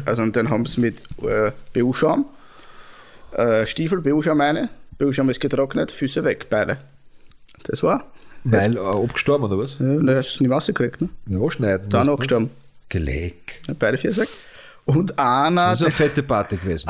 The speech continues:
Speaker 2: ne?
Speaker 1: <laughs> Einer
Speaker 2: Da erinnerst du dich fix lang dran.
Speaker 1: <laughs>
Speaker 2: Ja.
Speaker 1: Ja.
Speaker 2: Ja.
Speaker 1: Ähm, <laughs> einer haben's,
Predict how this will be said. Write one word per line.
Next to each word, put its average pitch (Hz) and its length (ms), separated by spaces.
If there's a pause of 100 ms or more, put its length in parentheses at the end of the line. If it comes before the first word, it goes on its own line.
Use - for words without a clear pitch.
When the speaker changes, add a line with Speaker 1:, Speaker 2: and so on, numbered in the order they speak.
Speaker 2:
ne? 139 140
Speaker 1:
<laughs> - 0
Einer 165 140
Speaker 2:
Da 165 120
erinnerst 254 340
du 220 40
dich - 60
fix - 260
lang 139 180
dran. 101 280
Speaker 1:
<laughs> - 40 (1300)
Speaker 2:
Ja. 143 180 (480)
Speaker 1:
Ja. - 100 (100)
Speaker 2:
Ja. 139 220 (200)
Speaker 1:
Ähm, 131 220 (340)
<laughs> - 260
einer 139 600 (500)
haben's, 151 720